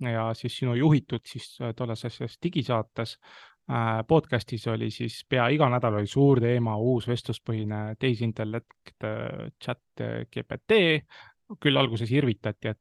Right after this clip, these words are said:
ta suudab mingist vaalast põhjapõdra tekitada ja kirjeldada, mingeid uusi loomi välja mõelda. Küll läks kõik nagu täpsemaks ja paremaks kuni tasulise teenuseni. Samuti kui võrreldi seda konkureerivate uute tegijate Google Bardi, äh,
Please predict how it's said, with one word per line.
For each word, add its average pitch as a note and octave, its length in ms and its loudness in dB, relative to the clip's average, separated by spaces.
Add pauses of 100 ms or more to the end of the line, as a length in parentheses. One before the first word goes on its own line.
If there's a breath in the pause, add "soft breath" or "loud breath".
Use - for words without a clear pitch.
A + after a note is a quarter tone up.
ta G#2+ 140 -4 (100)
suudab A2+ 340 -6
mingist A2 300 -6
vaalast C3 480 0
põhjapõdra A2 880 -2
tekitada A2+ 540 -8 (180)
ja A2+ 160 -4
kirjeldada, A#2 500 0
mingeid G#2+ 220 -2
uusi C3+ 240 0
loomi C3 380 4 (100)
välja A#2 240 -2
mõelda. A2 300 -2 (440 loud breath)
Küll C#3 360 6
läks A2 260 -4
kõik B2 260 -6
nagu A2 220 -4
täpsemaks B2+ 480 -4
ja B2 80 -6
paremaks C#3 400 2
kuni A2 160 -6
tasulise A#2 400 -4
teenuseni. B2 480 2 (720 loud breath)
Samuti B2 320 0
kui A#2 240 2
võrreldi C3 380 2
seda A2 100 -6
konkureerivate C3 800 2
uute C#3 180 0
tegijate A#2 600 -2 (420)
Google B2 260 0
Bardi, C#3 380 2 (320)
äh, A2+ 240 -6